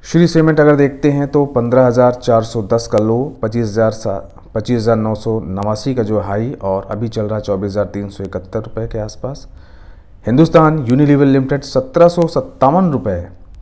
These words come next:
का लो गया था और छब्बीस सौ चौदह का हाई, और अभी जो चल रहा है तेईस सौ इक्यासी, ये अभी अपने हाई को टच नहीं कर पाया है।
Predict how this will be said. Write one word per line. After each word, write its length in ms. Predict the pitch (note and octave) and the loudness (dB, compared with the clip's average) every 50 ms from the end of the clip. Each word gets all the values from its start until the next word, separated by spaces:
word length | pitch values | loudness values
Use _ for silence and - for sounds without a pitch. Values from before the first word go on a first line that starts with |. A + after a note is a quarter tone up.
| - - | -6 -4
का 60 | F#2+ | -2
लो 220 | G2 G#2+ A2+ A2+ | 0 0 0 0
गया 300 | A2 G2+ A2+ G#2+ G#2+ A2 | 0 0 0 0 0 -2
था 180 | G#2+ A#2+ B2 C3+ | -4 -4 -6 -6
और 300 | - A2+ G#2+ A2 A2 - - | -4 -4 -4 -4 -4 -8 -8
छब्बीस 520 | - A2+ G#2 A2 A#2+ D3+ D3+ - - - | -8 -6 -6 -4 -4 -4 -4 -6 -8 -6
सौ 100 | D#3 D3 | -6 -6
चौदह 400 | D3 - B2 A2+ A2+ A2+ A#2+ A#2+ | -4 -2 -2 -2 0 0 0 -2
का 100 | A#2 G#2+ | -2 -4
हाई, 280 | F2+ F2+ F#2+ G2+ A#2 D3 D#3 - - - - - - - - - - - - - - - - - - - - - - - - - | -6 -4 -6 -6 -6 -8 -10 -16 -20 -20 -20 -20 -20 -18 -18 -18 -18 -18 -18 -18 -18 -14 -10 -8 -6 -6 -8 -8 -10 -12 -10 -6
और 280 | G#2 G#2+ G#2+ A2+ - - | -2 -2 -2 -2 0 -2
अभी 200 | A2 B2 C#3 D3+ | 0 2 2 2
जो 80 | D#3 D#3 | 2 2
चल 180 | - - B2+ A#2 | 2 2 0 0
रहा 160 | G#2+ G#2 G#2+ | 0 0 -2
है 120 | B2 B2+ - - | -4 -6 -6 -2
तेईस 300 | B2+ B2+ C3+ C3 - - | 0 0 0 0 -2 -4
सौ 60 | D3+ | -4
इक्यासी, 500 | A#2+ G2 - - F#2+ F2 F2+ F#2 G2+ F#2+ - - - - - - - - - - - | -6 -4 -4 -6 -8 -8 -8 -10 -10 -12 -12 -14 -20 -20 -20 -20 -20 -20 -20 -14 -10
ये 240 | A#2+ A#2 D3 F3 E3+ | -4 -2 0 2 2
अभी 200 | - A#2+ C3 B2+ | 2 2 2 0
अपने 220 | A#2 - A2+ A#2 | 0 -2 -4 -6
हाई 240 | G2+ F2 F2+ G2 G#2+ | -6 -4 -4 -6 -6
को 140 | G#2+ - A#2 | -6 -8 -8
टच 320 | A#2 - G#2 - - - | -6 -6 -6 -6 -6 -10
नहीं 260 | F#2 F2+ F2 F2 F2 E2+ | -10 -10 -8 -8 -8 -8
कर 140 | - F2 | -8 -10
पाया 260 | F2 - D#2+ E2+ F2+ F2 | -8 -8 -10 -10 -8 -10
है। 180 | F2+ - - | -12 -12 -14